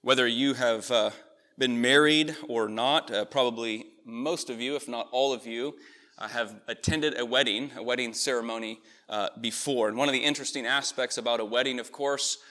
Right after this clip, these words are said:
are the different kinds of dress and attire that people are, uh, wearing. Certainly you have the bridesmaids, uh, those dresses that, uh, the bride or bridesmaids have chosen for them, uh, the, the special gown and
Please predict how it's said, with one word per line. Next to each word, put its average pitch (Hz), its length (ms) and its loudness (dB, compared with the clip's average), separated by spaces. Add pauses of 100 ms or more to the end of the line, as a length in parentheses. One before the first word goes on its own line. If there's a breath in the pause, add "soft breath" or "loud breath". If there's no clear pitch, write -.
(160 loud breath)
are 123 100 -2
the 120 80 0
different 135 320 -4
kinds 135 360 -2
of 110 160 -10
dress 127 400 0
and 127 180 -6
attire 127 540 0
that 113 180 -4
people 123 320 -8
are, 107 280 -2 (340 loud breath)
uh, 104 240 -8 (300)
wearing. 113 580 0 (260 loud breath)
Certainly 131 360 4
you 123 100 4
have 123 260 0
the 117 60 -2
bridesmaids, 131 1120 0 (340 loud breath)
uh, 98 80 -12
those 110 220 -4
dresses 127 640 0
that, 104 300 -4
uh, 104 120 -6
the 104 100 -12
bride 117 540 0
or 104 100 -6
bridesmaids 117 640 -2
have 104 120 -14
chosen 131 520 -4
for 123 340 -6
them, 127 340 -4 (360 loud breath)
uh, 104 240 -6
the, 107 320 -6
the 107 160 -8
special 135 640 -2 (100)
gown 139 440 0
and 101 220 -8